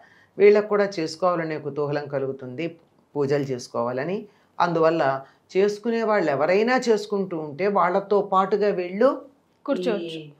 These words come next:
Speaker 1: ఆ, కన్యగౌరి వ్రతాలని చేస్తారు, అంటే
Speaker 2: Hmm.
Speaker 1: ముందరే చేస్తారు.
Speaker 2: Hmm.
Speaker 1: కానీ ఐదేళ్ళు చెయ్యరు,
Speaker 2: Hmm.
Speaker 1: నాలుగేళ్లే చేస్తారు. ఐదో ఏడు పెళ్ళయ్యాక చేసుకుంటారు, అప్పుడు పూర్తవుతుంది.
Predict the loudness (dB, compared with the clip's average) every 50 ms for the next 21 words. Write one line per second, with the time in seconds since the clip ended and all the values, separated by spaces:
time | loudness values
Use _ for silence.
0 | _ _ _ _ -6 -6 -6 0 2 2 2 4 4 4 6 8 8 8 10 8
1 | 8 6 4 2 0 0 0 0 -2 -6 -8 -10 -12 -12 -14 -18 -20 -20 -20 -20
2 | _ -6 -4 2 4 4 4 4 2 2 4 4 4 4 4 0 -4 -6 -8 -14
3 | -16 -18 -18 -18 _ -6 -4 -4 -4 -6 -6 -2 0 2 2 4 4 4 2 2
4 | 4 4 2 2 4 6 6 6 8 8 6 6 6 4 0 -2 -2 -4 -6 -8
5 | -12 _ _ _ _ _ _ -12 -10 -10 -10 -12 -16 -14 -4 0 2 2 2 2
6 | 0 -2 -2 -2 -2 -2 -2 -4 -6 -10 -10 -12 -14 -14 -14 -16 -20 _ _ _
7 | _ _ _ _ _ _ _ _ -4 0 0 2 2 4 4 6 6 6 4 4
8 | 0 -4 -6 -4 -2 -2 -2 -4 -4 -8 -10 -14 -16 -18 -20 -20 -20 -20 -20 -20
9 | -18 -16 -14 -12 -12 -12 -12 -12 -12 -14 -14 -14 -14 -14 -14 -16 -18 -20 -20 -20